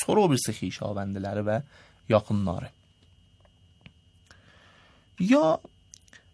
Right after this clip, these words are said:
e, ayrı bir ayədə bu cür bəyan eləyir ki, Sura-i Mübarəki Nisadədir, ayə otuz altı, "Və abudullah",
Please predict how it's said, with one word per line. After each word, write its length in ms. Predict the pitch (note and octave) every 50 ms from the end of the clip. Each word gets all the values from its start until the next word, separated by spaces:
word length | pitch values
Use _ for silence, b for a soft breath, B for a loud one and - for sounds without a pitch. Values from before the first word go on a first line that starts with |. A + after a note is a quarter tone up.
| _ -
e, 440 | - D3+ D3 C#3+ C#3 C#3 C#3+ - - - - - - - - - _ _ - - - - - -
ayrı 380 | - C3 C#3 C#3+ D#3+ E3+ G#3 F#3+
bir 200 | F3+ F3 D#3 - -
ayədə 560 | - A#2+ B2 B2 B2 A#2+ A#2 A2 C3 C#3+ D3 C#3+ C#3+ E3+ F3 D#3+ D3+ D3 - _ _ - -
bu 80 | F3 D#3+
cür 160 | D3 B2+ G#2+
bəyan 420 | G2+ G#2+ G#2+ A2 A2 G#2+ G#2+ G#2+
eləyir 300 | A2 G#2 G#2 G#2 G#2 G#2+
ki, 200 | - - - A2
Sura-i 500 | G#2+ - - A2 G#2 G#2 G#2 G#2+ G#2+ G#2+ G#2
Mübarəki 720 | G2+ G2+ A#2+ G#2 G#2 G#2 G#2 G#2+ G2+ - - - G#2 A2+
Nisadədir, 880 | - A2+ A#2 - - - A2+ A2 G#2+ - - - - F3 D#3 - G#2 -
ayə 420 | - G#2 G#2 G2+ G2+ G2 G2+ F#2+ - -
otuz 320 | D3+ - - - A2 G#2+
altı, 760 | G#2 G2+ G2 G#2 G#2+ G#2+ - - B2+ C3+ D#3 D#3 C#3+ C3+ D3+ D#3 - _ _ _ _ - _ -
"Və 160 | - A2+ A#2 -
abudullah", 840 | - - A2 B2 B2+ C3+ E3+ F3+ D#3+ C3 A#2 A2 G#2 F#2 F#2+ -